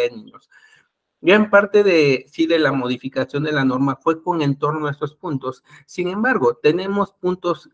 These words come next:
eh, que desde su publicación de la norma en el dos mil diez no han cambiado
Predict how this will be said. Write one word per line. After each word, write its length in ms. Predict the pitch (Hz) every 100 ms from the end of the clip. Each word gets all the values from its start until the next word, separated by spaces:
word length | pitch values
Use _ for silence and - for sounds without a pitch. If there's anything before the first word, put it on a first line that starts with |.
| -
eh, 380 | 135 127 123 -
que 200 | 147 139
desde 340 | 143 143 139
su 180 | 143 143
publicación 680 | 147 147 147 143 143 196
de 80 | 226
la 140 | 208 147
norma 300 | 151 170 156
en 100 | 131
el 100 | -
dos 160 | 120
mil 220 | 135 165
diez 300 | 170 135 135 _ - -
no 200 | 147 185
han 140 | 214
cambiado 720 | 214 160 151 147 196 220 135